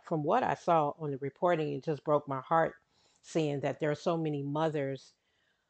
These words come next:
who are left alone with their children because their husbands either had to be drafted or they got killed. And you have a lot of children in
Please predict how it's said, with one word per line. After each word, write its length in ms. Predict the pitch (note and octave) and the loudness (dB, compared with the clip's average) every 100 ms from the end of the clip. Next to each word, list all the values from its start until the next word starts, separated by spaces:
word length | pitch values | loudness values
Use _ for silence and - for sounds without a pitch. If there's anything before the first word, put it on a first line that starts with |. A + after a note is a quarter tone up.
| _ _ _ | _ _ _
who 200 | - A#3+ | 8 10
are 100 | G3 | 10
left 320 | E3 E3 - | 10 4 2
alone 320 | F3 D#3 D3+ D3+ | -2 -2 -2 -2
with 120 | C3 | -2
their 140 | C3+ | -4
children 460 | B2+ G#3+ A3+ E3+ D3 | 2 4 4 4 0
because 320 | C3+ D#3 C3+ | -2 -6 -6
their 140 | C#3 | -4
husbands 440 | C3+ D3+ D3 D3+ C3+ | -2 -2 -2 -6 -2
either 260 | D#3 D#3 | 0 0
had 220 | C#3+ D3 - | 0 0 0
to 220 | D3+ C#3 - | -2 -2 -4
be 120 | D#3 | -4
drafted 640 | C3+ C#3 D3 F3 - G3+ F3+ | 0 2 2 2 -2 -4 0
or 480 | D#3+ D#3 D3 C#3+ D3+ _ _ C3+ | 2 2 2 -2 -6 _ _ -4
they 140 | C#3+ | 0
got 200 | D3+ C3 | 0 0
killed. 460 | - G#3 B3 - - _ _ _ _ _ _ _ _ _ _ | 0 0 -2 -8 -14 _ _ _ _ _ _ _ _ _ _
And 300 | D3+ D3+ C#3+ | -6 -4 -2
you 80 | D3+ | -2
have 160 | D#3+ D3 | -2 0
a 40 | |
lot 180 | D3 D3 | 0 0
of 100 | D3 | -2
children 680 | - D#3+ D#3 D3+ D3+ D3+ - | 0 2 2 -2 -2 -4 -6
in 320 | - D#3+ D3+ | -4 -2 -2